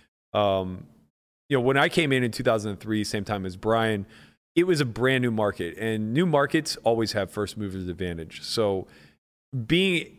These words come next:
skillful, or at least perceiving yourself to have some level of skill in a new market where you're able to capitalize on a lot of the dumb money, so to speak, uh, will just naturally give you a leg up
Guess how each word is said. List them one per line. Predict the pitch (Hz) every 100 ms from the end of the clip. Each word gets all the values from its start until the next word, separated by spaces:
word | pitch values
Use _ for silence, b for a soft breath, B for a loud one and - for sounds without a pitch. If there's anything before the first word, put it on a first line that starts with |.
| -
skillful, | - - - 143 127 127 113 107 - - _ _ -
or | 110 101
at | 113
least | 117 - - - _ -
perceiving | 104 - 135 131 113
yourself | 101 98 98 -
to | 92
have | 95
some | - 98 92
level | 98 92
of | 92 -
skill | - 98 87 B B B _
in | 160 156
a |
new | 147 165
market | 147 131 127 123
where | 110 117 110
you're | 113 131
able | 127 123 120
to | - 110 110 104 - -
capitalize | 139 135 139 123 117 110 107
on | 107 110
a | 104
lot | 104 113
of | 104 107
the | 98
dumb | 101 101 101
money, | 92 101
so | 107 120
to | 113
speak, | - 127 165 - B B _ _ _ _
uh, | 101 98 95
will | 123 143 127
just | 143 147
naturally | 123 127 151 - 143 123
give | 113 113
you | 113 110
a |
leg | 95 104 104
up | 98 -